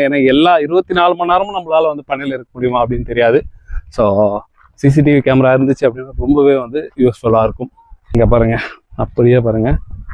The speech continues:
வாத்துகள் வந்து ஜாலியா குட்டையில மேய்ஞ்சிக்கிட்டு இருக்கு பாருங்க.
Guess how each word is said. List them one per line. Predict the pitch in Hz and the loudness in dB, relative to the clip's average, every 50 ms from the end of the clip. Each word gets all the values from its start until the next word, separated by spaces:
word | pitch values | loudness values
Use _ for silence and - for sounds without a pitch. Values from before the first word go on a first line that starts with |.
| - - - - - - | -16 -16 -16 -8 -4 -2
வாத்துகள் | 131 131 - 139 131 123 120 | -2 0 2 2 2 2 2
வந்து | 123 127 123 120 120 | 2 2 2 2 2
ஜாலியா | 117 120 123 127 127 120 113 - - - _ _ _ _ _ - _ _ _ _ _ _ - - _ _ _ _ - - - - _ _ _ _ - | 2 2 2 2 0 0 -2 -6 -14 -20 _ _ _ _ _ -20 _ _ _ _ _ _ -20 -20 _ _ _ _ -20 -20 -20 -20 _ _ _ _ -4
குட்டையில | - 127 120 127 123 120 117 | -2 0 0 2 2 2 2
மேய்ஞ்சிக்கிட்டு | 127 127 120 117 113 117 - - | 2 0 0 0 -2 -4 -6 -10
இருக்கு | 110 - - 117 | -14 -10 -6 -2
பாருங்க. | 113 117 120 | -2 -2 -2